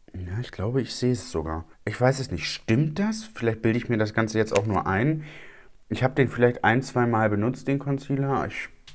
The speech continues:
hab keine Ahnung, ist er deckend, ist er nicht deckend. Das ist schon so, so lange her. Wir machen damit gleich ein bisschen Highlighting. Eigentlich passt die Foundation-Farbe von der Catrice doch sehr gut, oder? Okay, lassen wir ganz kurz eintrocknen. Ich blende das Ganze schon mal so ein bisschen aus,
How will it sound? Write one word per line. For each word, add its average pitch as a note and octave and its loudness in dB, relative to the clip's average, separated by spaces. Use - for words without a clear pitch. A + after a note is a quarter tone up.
hab - -16
keine G#2+ 4
Ahnung, G2 4
ist E2+ -2
er F2+ 2
deckend, A#2 2
ist F#2+ -6
er G#2 0
nicht A2 -2
deckend. A#2+ 2
Das G2+ -6
ist G#2 -10
schon G#2 -2
so, F2+ -2
so G#2+ -4
lange G2 -4
her. F#2+ -4
Wir F2 -6
machen E2+ -6
damit E2 -6
gleich D#2+ -4
ein D#2+ -8
bisschen D2+ -10
Highlighting. B2 0
Eigentlich D#3 0
passt - -6
die F3 2
Foundation-Farbe C#3+ -2
von C3+ 0
der B2+ -4
Catrice C#3+ -4
doch D3 0
sehr G2+ 0
gut, A#3 -2
oder? G#2 -2
Okay, C#3+ 8
lassen D#3 8
wir E3+ 8
ganz E3 4
kurz E3 4
eintrocknen. D#3 2
Ich D3 -2
blende C3+ 0
das C#3+ 2
Ganze C#3 2
schon C#3+ 2
mal C#3 6
so B2+ 4
ein C3 2
bisschen B2 0
aus, C4 6